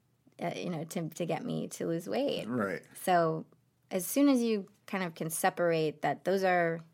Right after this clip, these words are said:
Speaker 1: not you, those words, those are something that you've kind of created as a comfort in your depression, start lifting them off of you and creating new habits, I feel like that's when I make the best change.
Speaker 2: Yeah.
Speaker 1: Just catching myself in those toxic moments,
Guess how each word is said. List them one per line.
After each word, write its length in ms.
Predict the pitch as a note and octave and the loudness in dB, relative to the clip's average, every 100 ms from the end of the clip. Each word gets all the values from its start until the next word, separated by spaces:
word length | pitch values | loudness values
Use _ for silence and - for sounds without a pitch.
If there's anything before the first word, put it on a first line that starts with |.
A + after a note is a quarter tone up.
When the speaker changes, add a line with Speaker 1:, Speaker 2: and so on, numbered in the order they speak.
| _ - | _ -8
Speaker 1:
not 320 | F#3 F3 - | -2 0 -2
you, 460 | E3 D#3+ F3 A3+ B3 | -4 -2 0 -2 -2
those 280 | G#3+ A3 | -4 -4
words, 640 | - A3 C4+ A#3+ - - - | -4 -2 -2 -6 -10 -14 -4
those 140 | F#3 E3+ | -2 -2
are 40 | |
something 320 | E3+ F#3 F3 E3 | -4 -6 -6 -6
that 100 | - | -4
you've 320 | E3+ E3 E3 | -2 -2 -4
kind 180 | E3+ D#3+ | -4 -4
of 160 | E3 | -6
created 760 | - E3+ D3 C#3+ D3+ G#3 A#3 A#3+ | -6 -4 -2 -2 0 2 2 2
as 180 | D#3+ D#3 | 0 -4
a 60 | |
comfort 640 | - D3+ D#3+ - B3+ C#4 - | -4 -6 -6 -2 -2 0 -2
in 140 | E3 | -4
your 100 | D3+ | -6
depression, 640 | - E3+ - E3 - B3 C4+ - - - _ - | -6 -4 -4 -2 -2 -2 -4 -10 -20 -20 _ -6
start 340 | - E3+ E3 | 2 2 2
lifting 480 | D#3+ E3 E3 G3 F3 | -2 -2 -2 -4 -2
them 180 | D#3 C#3 | -2 0
off 240 | E3 E3 | 0 -2
of 160 | G3+ A#3 | -6 0
you 240 | C4 B3 | 2 2
and 140 | D#3 | 0
creating 460 | D3 E3 D#3 D#3+ D#3 | -4 -2 0 0 -2
new 140 | D3+ | -2
habits, 440 | D3+ C#3+ D#3 F3+ D#3 | -2 0 0 -2 -4
I 60 | |
feel 200 | D#3+ - | -4 -4
like 140 | C#3+ - | -4 -2
that's 240 | D#3+ D#3+ | -2 -2
when 140 | D#3+ D3+ | -6 -6
I 80 | D3+ | -6
make 260 | D3+ D3+ | -8 -8
the 80 | - | -8
best 460 | - D#3+ - - - - | -6 -6 -8 -12 -16 -16
change. 640 | - C#3+ B2 - - - | -8 -8 -8 -12 -12 -8
Speaker 2:
Yeah. 360 | A2 G#2 F#2+ B2 | -4 -4 -6 -8
Speaker 1:
Just 180 | A#3+ - | -6 -6
catching 420 | - F3+ - D#3+ | -6 -6 -6 -8
myself 400 | D3+ E3 - - | -8 -8 -10 -10
in 80 | E3+ | -10
those 160 | C#3+ D3+ | -8 -10
toxic 480 | - D#3 D#3 D#3+ D#3 | -4 -4 -4 -8 -6
moments, 720 | D3 C#3+ C3 C2+ - - | -6 -4 -6 -10 -12 -12